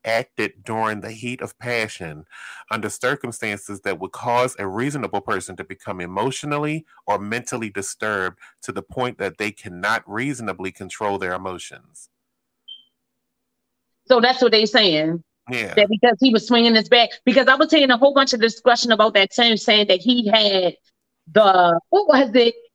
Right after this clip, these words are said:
Speaker 2: He had the, I don't know, I'm, duty is not the right word, but he basically was supposed to retreat once the man, like, turned his back and whatever. So I know a lot of it had to do with that, that he was shot in the back, and that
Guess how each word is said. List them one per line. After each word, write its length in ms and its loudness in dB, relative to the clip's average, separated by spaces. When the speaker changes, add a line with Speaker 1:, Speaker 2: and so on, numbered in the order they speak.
Speaker 2:
He 380 6
had 560 4
the, 340 4
I 120 6
don't 160 4
know, 180 6
I'm, 300 0
duty 440 4
is 120 2
not 180 4
the 80 4
right 240 2
word, 280 4
but 120 4
he 160 2
basically 380 2
was 220 4
supposed 320 2
to 80 4
retreat 640 0
once 380 2
the 100 2
man, 540 4
like, 280 2
turned 280 2
his 180 2
back 340 4
and 120 2
whatever. 200 4
So 140 2
I 60 4
know 180 2
a 40 2
lot 200 4
of 80 0
it 80 4
had 160 2
to 60 2
do 180 0
with 140 2
that, 240 2
that 120 2
he 180 0
was 120 0
shot 320 4
in 60 0
the 80 4
back, 400 4
and 120 2
that 300 2